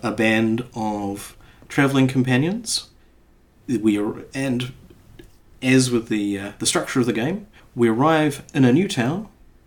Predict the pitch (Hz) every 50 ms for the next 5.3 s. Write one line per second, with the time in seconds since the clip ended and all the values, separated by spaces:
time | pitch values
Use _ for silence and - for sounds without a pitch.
0 | _ - - 113 110 104 104 101 101 - - 117 - - 123 110 107 107 104 104
1 | - - - - - - - - 143 170 175 - - - - - 135 143 143 135
2 | - - - 123 117 - - 120 113 110 110 113 110 110 110 110 113 - - -
3 | - - - - - - 120 120 127 131 131 - - 127 120 - 123 117 - 131
4 | 120 117 - 139 151 147 - 202 185 180 185 - - - - 147 147 160 160 160
5 | 160 160 160 160 -